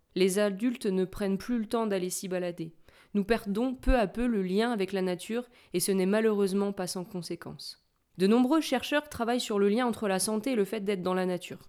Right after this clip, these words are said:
C'est notamment le cas du docteur Mélis Lem, médecin membre du département de médecine familiale et communautaire de l'Université de Toronto et membre de l'Association canadienne des physiciens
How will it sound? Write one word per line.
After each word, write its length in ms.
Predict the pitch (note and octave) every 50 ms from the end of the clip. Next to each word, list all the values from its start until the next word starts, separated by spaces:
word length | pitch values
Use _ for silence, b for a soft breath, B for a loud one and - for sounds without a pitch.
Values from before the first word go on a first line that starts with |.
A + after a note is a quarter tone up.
| - B B B B B B
C'est 120 | - G3
notamment 360 | G3+ G#3+ G#3 A3+ G#3+ G#3 G#3
le 80 | G#3+ G#3+
cas 320 | G#3+ C4+ C4 C4 C#4 D4
du 160 | A#3+ F#3 F#3 F3+
docteur 440 | F3 G3 F#3+ - - A3+ G3 F3+
Mélis 640 | F#3 F#3+ A3 B3 B3 B3 A#3+ - - - - - - -
Lem, 480 | E3+ E3 E3 F3 F#3+ A#3 B3 B3+ C4 C4 B B B B B
médecin 500 | G3 G#3+ - - - - B3+ A3 G3 F#3+
membre 520 | F#3+ G3 G#3+ B3 B3+ B3 G#3 F#3 F#3+ F3
du 160 | D#3 D3+ D#3+
département 680 | D#3 D3+ E3+ A#3 B3 B3 A#3+ - - - G#3+ G3 F#3 F3+
de 100 | E3+ D#3+
médecine 500 | E3 F#3 A#3 A#3+ - - B3+ A3+ G3+ -
familiale 480 | G#3 G#3 G#3 G3+ F#3+ F#3+ F3 E3 -
et 60 | D3+
communautaire 680 | - - C4+ C4 B3 A3+ G3 F3 E3 - G#3 G#3 A3+ A#3 - B B B B
de 80 | F#3
l'Université 640 | F#3 F#3 F#3+ F#3+ F#3 F3 F3 E3+ - - G3 C4 C4
de 60 | G#3+
Toronto 560 | - A#3 G#3 F3+ F#3 E3 D#3+ - F#3+ G#3 A#3+ B B B B B
et 80 | F3 F#3
membre 220 | G#3+ B3 C4 A#3+
de 80 | G3 F#3+
l'Association 640 | F3 F3+ F3 - A3 G3+ - G3+ G#3 - - C4 A#3
canadienne 540 | B3 G#3 F#3+ F#3+ F3+ F3 G3+ A#3 A#3+ A#3 G#3
des 180 | F#3 G3+ E3
physiciens 680 | - - - - A#3+ A#3 G#3+ G#3 G3+ - - B3+ B3+